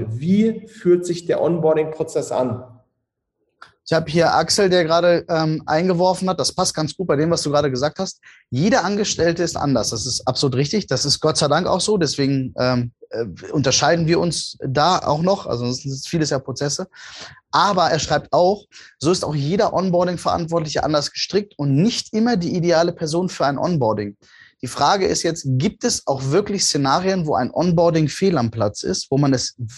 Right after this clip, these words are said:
Speaker 2: gänzlich weglassen sollte? Oder wenn ich das aufgreife bei dir mit den Bedürfnissen, ist
Speaker 1: Ja.
Speaker 2: es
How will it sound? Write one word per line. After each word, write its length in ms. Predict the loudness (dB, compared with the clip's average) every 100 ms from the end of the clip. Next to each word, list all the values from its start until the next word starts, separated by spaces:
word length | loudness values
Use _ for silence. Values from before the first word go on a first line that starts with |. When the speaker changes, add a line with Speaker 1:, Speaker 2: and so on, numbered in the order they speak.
| 0
Speaker 2:
gänzlich 420 | 2 2 0 0
weglassen 400 | 0 2 0 -2
sollte? 360 | -2 -2 0 -4 -8 -20 _
Oder 240 | 2 4 4
wenn 60 |
ich 80 | 2
das 160 | 2 2
aufgreife 480 | 2 0 0 0 0
bei 140 | 0
dir 180 | 2 0
mit 160 | 0
den 100 | -2
Bedürfnissen, 800 | -2 2 2 2 -2 -2 -2 -4 _ _ _
ist 160 | 0 2
Speaker 1:
Ja. 60 |
Speaker 2:
es 80 | 0